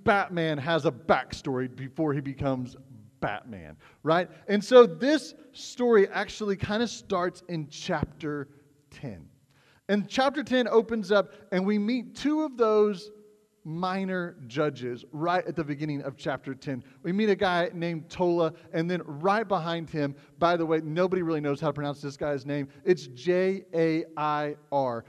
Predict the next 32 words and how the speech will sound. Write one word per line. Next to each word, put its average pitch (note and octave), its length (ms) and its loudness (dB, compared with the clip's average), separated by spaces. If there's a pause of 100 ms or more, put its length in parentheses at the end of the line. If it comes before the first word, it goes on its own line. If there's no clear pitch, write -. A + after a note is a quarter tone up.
(120)
So - 140 2
he F#3+ 60 4
could A#3+ 160 -2
be A3 140 -4
J-Air, D3+ 920 -2 (240)
right? D#3 340 0 (140)
Like, C3+ 340 -2
you C#3+ 60 -10
know, B2 160 -4
Jordan C#3 480 -2
Air C3+ 240 -2
sort C3 220 -4
of B2+ 60 -4
a C3+ 60 -2
thing. C3+ 320 -4 (220)
It A#3 160 -4
could B3 240 -2
be G#3 240 -2 (160)
Hair, F3 800 4 (180)
because F3+ 280 2
they F#3+ 120 6
didn't G#3 300 -2
really F#3+ 220 2
have F3 260 0
a D#3 100 0
J D#3 500 2
sound, D#3 640 -4
right? E3+ 340 0 (220)
And D#3 100 -2
it's D#3+ 100 -6
kinda G#3 220 0
had, F#3+ 240 2